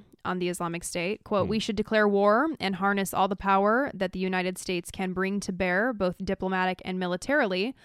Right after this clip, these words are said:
Speaker 1: of course, to be able to take out isis."
Speaker 2: I
Speaker 1: "We have the capabilities of doing this," Bush said. "We just haven't showed the will."
Speaker 2: I believe the second part of that. I do believe that we have not showed the will. I believe that Obama has been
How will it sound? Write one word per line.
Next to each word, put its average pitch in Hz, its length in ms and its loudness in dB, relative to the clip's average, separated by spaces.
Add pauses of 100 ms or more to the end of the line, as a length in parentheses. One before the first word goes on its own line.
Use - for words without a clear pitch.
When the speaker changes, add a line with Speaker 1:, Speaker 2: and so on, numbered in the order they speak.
(260)
Speaker 1:
of 202 140 -2
course, 196 540 0
to - 80 -8
be 196 120 4
able 190 180 2
to 190 80 -2
take 190 240 -4
out 180 200 0
isis." - 640 -4 (1200)
Speaker 2:
I 156 640 4 (460)
Speaker 1:
"We 226 120 2
have 214 180 6
the 190 80 -6
capabilities 208 680 2
of 190 120 -4
doing 294 300 2
this," 320 280 0
Bush 277 240 2
said. 285 340 0 (280)
"We 202 140 -4
just 180 220 -4
haven't 196 280 -2
showed 180 440 -2 (120)
the 180 140 -4
will." 160 320 -6 (1300)
Speaker 2:
I 160 140 4
believe 196 260 0
the 175 100 2
second 208 260 0
part 110 200 2
of 92 60 -4
that. 87 200 -4 (120)
I 127 100 2
do 156 180 8
believe 147 300 4
that 123 80 0
we 127 160 0
have 127 200 2
not 143 240 2
showed 113 280 2
the 107 60 0
will. 101 280 4
I 113 80 0
believe 117 300 0
that 117 80 0
Obama 127 400 2
has 117 180 -4
been 120 400 0